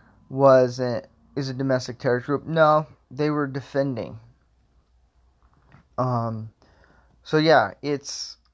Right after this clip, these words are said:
I, I don't get why, I don't understand why people are defending Antifa, because they're lit-,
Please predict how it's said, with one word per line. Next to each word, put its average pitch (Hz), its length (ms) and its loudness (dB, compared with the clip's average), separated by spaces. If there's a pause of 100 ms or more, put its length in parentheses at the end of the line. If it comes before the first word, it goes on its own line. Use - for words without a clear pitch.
(280)
I, 151 200 2
I 147 140 4
don't 160 360 -2
get 151 440 -6
why, 123 800 -2 (2000)
I 160 140 -4
don't 156 220 4
understand 147 480 0
why 135 120 2
people 135 280 -6
are 131 60 -4
defending 143 720 -8
Antifa, 107 680 -10
because 120 400 -8 (480)
they're 143 220 0
lit-, 135 420 2